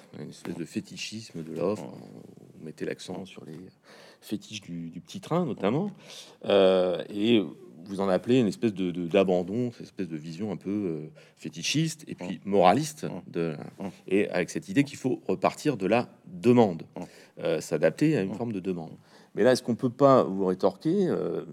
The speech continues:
ben, sur ces questions de demande de mobilité, c'est un peu comme les, euh, questions que,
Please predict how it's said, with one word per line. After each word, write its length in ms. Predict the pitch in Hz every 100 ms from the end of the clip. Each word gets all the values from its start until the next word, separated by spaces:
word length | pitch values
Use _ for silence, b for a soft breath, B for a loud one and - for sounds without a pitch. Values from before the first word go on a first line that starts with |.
| -
ben, 140 | 62
sur 160 | - -
ces 140 | 110
questions 420 | 113 107 123 123
de 140 | 95 82
demande 420 | 92 110 117 117
de 60 |
mobilité, 500 | 90 87 87 87 117
c'est 140 | 151 104
un 80 | 87
peu 160 | -
comme 200 | - 101
les, 140 | 90 80 B B B - - -
euh, 160 | 92
questions 360 | - - - 127
que, 320 | 117 90 87